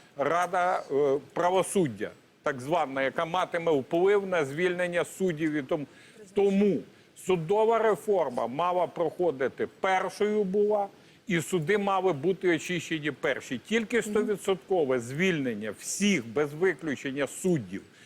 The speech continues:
і всіх без виключення прокурорів, які працювали в цій совєтсько-олігархічній системі,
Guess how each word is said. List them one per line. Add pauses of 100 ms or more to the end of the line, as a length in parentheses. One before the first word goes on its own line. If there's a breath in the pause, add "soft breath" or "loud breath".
(180 loud breath)
і
всіх
без
виключення
прокурорів,
які
працювали
в
цій
совєтсько-олігархічній
системі,